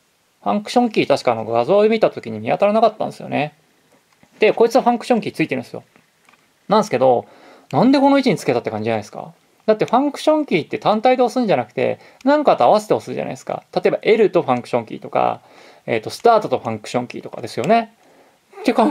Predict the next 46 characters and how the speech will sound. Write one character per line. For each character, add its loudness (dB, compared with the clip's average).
え 0
る 2
と、 4
プ 2
レ 4
イ 0
し -8
て 2
る 0
じ 0
ゃ 0
な 0
い 0
で -4
す -20
か。 -4
フ 4
ァ 4
ン 2
ク -8
シ -2
ョ 4
ン -2
キ -2
ー -8
と 4
R 4
と -4
か 0
押 2
し -14
た 0
い -2
と -10
き、 -16
こ 2
ん 0
な 2
感 4
じ 0
っ 0
す -4
よ、 2
押 -10
す -10
の。 -8